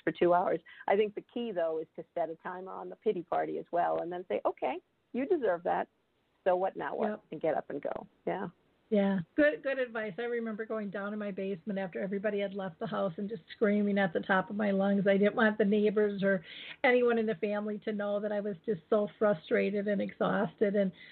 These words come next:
Speaker 2: just sat,
Speaker 1: Mm.
Speaker 2: sat down and, and cried, screamed and yelled. And then I was like, "Okay, I can, I can move on now. I got that out of my
Speaker 1: Yep.
Speaker 2: system." <laughs>
Speaker 1: Yep.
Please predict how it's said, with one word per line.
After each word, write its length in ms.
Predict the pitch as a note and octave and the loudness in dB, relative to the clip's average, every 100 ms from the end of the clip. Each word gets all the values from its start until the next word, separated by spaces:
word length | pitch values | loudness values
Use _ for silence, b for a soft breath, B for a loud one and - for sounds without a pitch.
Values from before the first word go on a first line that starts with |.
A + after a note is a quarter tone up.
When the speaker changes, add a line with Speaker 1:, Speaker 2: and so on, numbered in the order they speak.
| B B | B B
Speaker 2:
just 160 | B3+ B3+ - | 0 2 6
sat, 80 | |
Speaker 1:
Mm. 480 | F#3+ F3+ F3 E3+ D#3+ | 8 10 8 6 2
Speaker 2:
sat 320 | - A#3 A#3+ - | 0 -2 -2 -2
down 380 | A#3 A3+ A#3 A#3 | 0 2 0 -2
and, 200 | G#3 G3 - | -2 -4 -4
and 160 | G3 | -4
cried, 540 | G3 G#3 G#3 A#3 G#3 F#3+ _ _ - | 0 0 2 0 -2 -6 _ _ -10
screamed 400 | - A3+ A#3 A#3 | 0 2 2 0
and 100 | G#3 | 0
yelled. 320 | A3 A3 A3 | 0 2 2
And 120 | G#3+ G#3 | 2 0
then 80 | |
I 60 | G#3+ | 0
was 120 | A3 | 0
like, 160 | G#3 G3+ b b b b B4 | -2 -2 b b b b 0
"Okay, 320 | A#4 D4+ C#4+ _ _ _ - | 2 2 0 _ _ _ -4
I 100 | D4+ | -4
can, 200 | E4 D#4+ | -4 -10
I 120 | C4+ | -10
can 120 | C4+ C#4+ | -10 -10
move 160 | C#4 | -6
on 200 | A3+ G3+ | -6 -4
now. 100 | G3+ | -6
I 80 | G3+ | -6
got 180 | G3 G3 | -8 -6
that 120 | G#3 | -4
out 140 | G3 A3+ | -4 -6
of 40 | |
my 120 | A3 | 0
Speaker 1:
Yep. 220 | G#3+ B3+ - | 8 8 8
Speaker 2:
system." 180 | A3+ | -4
<laughs> 540 | E3 A3+ - - C#5+ - | -4 -8 -16 0 0 2
Speaker 1:
Yep. 220 | A4 | -2